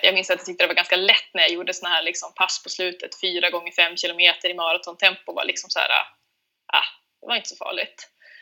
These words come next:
Eh, så att, eh, det, när jag väl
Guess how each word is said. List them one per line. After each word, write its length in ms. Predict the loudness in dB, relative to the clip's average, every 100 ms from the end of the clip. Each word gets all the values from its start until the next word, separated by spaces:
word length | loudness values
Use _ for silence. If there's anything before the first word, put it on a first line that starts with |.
| -20 _ _ _ -10
Eh, 400 | -6 -2 -2 -2
så 140 | -4
att, 200 | -6 -2
eh, 180 | 0 0 -8 _ _ _ _ _ _ _ _ -14
det, 320 | -8 -6 -4 -2 -2 -4 -8 _ _ _ _ _
när 140 | 4
jag 100 | 4
väl 280 | 6 4